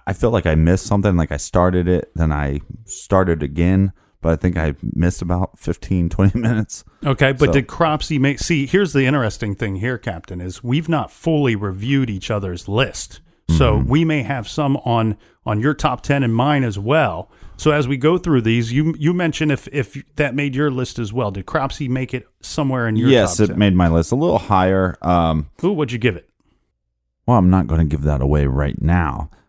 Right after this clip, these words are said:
Speaker 1: We'll, we'll go your top ten, my top ten.
Speaker 2: Leave us in suspense. I love it.
Speaker 1: Yeah, so anyways, it got, uh, ninety percent, uh, on Rotten Tomatoes, sixty-two percent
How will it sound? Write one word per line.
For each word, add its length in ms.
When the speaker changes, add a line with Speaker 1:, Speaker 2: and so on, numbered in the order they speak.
Speaker 1:
We'll, 260
we'll 180
go 500
your 240
top 340
ten, 380
my 280
top 320
ten. 300
Speaker 2:
Leave 360
us 220
in 240
suspense. 640
I 100
love 260
it. 220
Speaker 1:
Yeah, 220
so 300
anyways, 640
it 260
got, 480
uh, 220
ninety 380
percent, 800
uh, 240
on 240
Rotten 340
Tomatoes, 760
sixty-two 800
percent 500